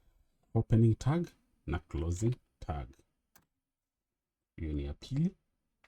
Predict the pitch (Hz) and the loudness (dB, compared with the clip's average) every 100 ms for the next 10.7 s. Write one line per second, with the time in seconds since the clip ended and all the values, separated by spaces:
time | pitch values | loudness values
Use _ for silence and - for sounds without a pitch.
0 | _ _ _ _ 90 85 98 107 85 120 | _ _ _ _ -2 2 4 4 2 4
1 | 113 95 80 110 - - - _ _ _ | 4 4 4 4 4 -8 -14 _ _ _
2 | _ _ _ - 76 76 73 - 71 - | _ _ _ -4 -2 -2 -4 -6 -4 -2
3 | 80 - 73 82 101 - 113 - 156 110 | -4 -4 -4 0 0 0 -4 0 2 2
4 | 120 98 98 92 90 87 87 - - - | 2 2 2 4 4 4 2 -2 -10 -14
5 | - _ _ _ _ _ _ _ _ _ | -20 _ _ _ _ _ _ _ _ _
6 | _ _ _ _ _ _ - 67 71 - | _ _ _ _ _ _ -12 -8 -8 -8
7 | - - _ _ _ _ _ _ - 65 | -10 -10 _ _ _ _ _ _ -12 -4
8 | 69 92 147 160 - _ _ _ _ _ | 4 6 8 6 2 _ _ _ _ _
9 | _ _ _ _ _ _ _ _ _ _ | _ _ _ _ _ _ _ _ _ _
10 | _ _ - - 156 87 | _ _ -10 0 2 2